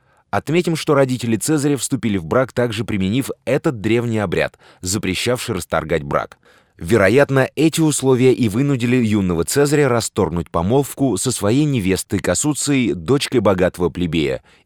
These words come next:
и жениться на Корнелии, дочери консула Корнелия Цины.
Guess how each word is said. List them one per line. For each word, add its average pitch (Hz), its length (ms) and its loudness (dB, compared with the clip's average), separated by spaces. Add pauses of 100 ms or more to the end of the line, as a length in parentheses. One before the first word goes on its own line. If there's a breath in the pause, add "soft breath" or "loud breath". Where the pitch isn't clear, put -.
и 127 100 4
жениться 156 480 -2
на 156 100 0
Корнелии, 80 640 -2 (300 soft breath)
дочери 147 480 2
консула 147 580 2
Корнелия 95 560 2
Цины. 76 540 -6